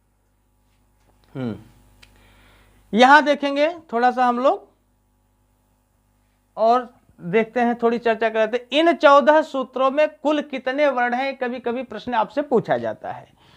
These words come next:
कति, अ, <clears throat> वर्णाः सन्ति अत्र, चौदह माहेश्वर सूत्रों में कितने वर्ण हैं, कितने अक्षर हैं? तो कुल सत्तावन वर्ण हैं।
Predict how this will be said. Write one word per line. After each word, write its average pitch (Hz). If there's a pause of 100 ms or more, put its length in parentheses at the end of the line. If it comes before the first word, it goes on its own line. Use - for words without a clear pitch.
(360)
कति, 311 (920)
अ, 214 (120)
<clears throat> 220
वर्णाः 262 (160)
सन्ति 220
अत्र, 180 (720)
चौदह 277
माहेश्वर 247
सूत्रों 226
में 220
कितने 202
वर्ण 208
हैं, 202
कितने 190
अक्षर 175
हैं? 131 (640)
तो 285 (300)
कुल 302
सत्तावन 277
वर्ण 160
हैं। 135